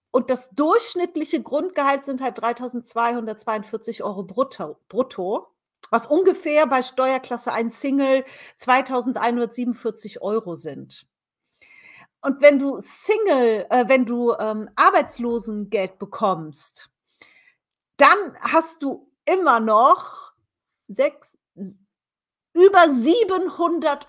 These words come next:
Euro netto mehr. Über siebenhundert Euro. Und dann die Differenz von zweitausendeinhundertsiebenundvierzig netto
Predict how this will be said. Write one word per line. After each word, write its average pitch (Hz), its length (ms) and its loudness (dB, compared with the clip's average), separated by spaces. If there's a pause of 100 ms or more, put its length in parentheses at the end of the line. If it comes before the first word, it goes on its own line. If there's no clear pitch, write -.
(100)
Euro 277 580 2
netto 262 840 -4
mehr. 196 640 -8 (240)
Über 339 440 0
siebenhundert 269 1080 -4
Euro. 214 760 -4 (1120)
Und 294 240 0
dann 269 280 0 (100)
die 269 180 -4
Differenz 277 680 0
von 262 580 2 (840)
zweitausendeinhundertsiebenundvierzig 262 2000 -4
netto 311 840 -2